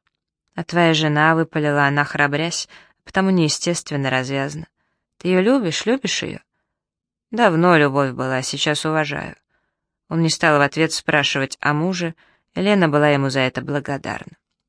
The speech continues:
Он сомкнул занавески, несколько раз подергал, стараясь сомкнуть плотнее, словно кто-то может подсмотреть.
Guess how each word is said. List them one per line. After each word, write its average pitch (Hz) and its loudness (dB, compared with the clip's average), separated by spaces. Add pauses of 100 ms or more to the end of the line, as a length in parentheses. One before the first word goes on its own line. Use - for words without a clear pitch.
(1000)
Он 208 -6
сомкнул 214 2
занавески, 190 4
несколько 156 2
раз 147 0
подергал, 170 0
стараясь 156 2
сомкнуть 156 -2
плотнее, 147 -2
словно 135 -4
кто-то 185 -4
может 139 -4
подсмотреть. - -8